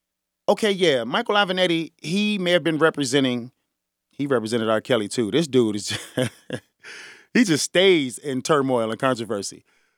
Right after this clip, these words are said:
But the thing that I'm more bothered about is, say Nike did bribe these collegiate athletes. A lot of these athletes were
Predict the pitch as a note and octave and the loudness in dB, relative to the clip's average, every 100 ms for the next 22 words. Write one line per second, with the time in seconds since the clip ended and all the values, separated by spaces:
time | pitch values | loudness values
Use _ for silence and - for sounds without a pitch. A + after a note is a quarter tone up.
0 | _ _ - F3+ D#3 _ _ _ _ _ | _ _ 0 2 2 _ _ _ _ _
1 | _ _ C#3 B2+ - A3 F3+ E3+ G3 - | _ _ -4 -2 2 2 4 2 0 -4
2 | D#3 D3 C3+ E3 C#3+ A2+ A2 G#2 A#2+ A2 | -2 2 4 4 4 0 -4 -4 -6 -6
3 | - _ _ _ _ _ _ _ _ _ | -10 _ _ _ _ _ _ _ _ _
4 | - - E4+ D4+ C#4+ A3+ E3+ G#3+ F#3+ A#2+ | -8 -2 0 2 0 -2 0 4 4 2
5 | B2+ A2+ G2+ G#2 A#2+ A2 - B2 A#2+ A2+ | -2 -2 -6 -6 -6 -6 -6 -4 -4 -4
6 | G#2+ F#2 E2 - - - _ _ _ _ | -6 -8 -18 -14 -14 -14 _ _ _ _
7 | F3 _ _ _ _ _ _ - A2+ E3+ | _ _ _ _ _ _ _ -12 0 2
8 | A#3 F#3 D3 D3 C#3 D3+ D3 E3 F3 | 2 2 4 4 2 -2 -2 -2 -2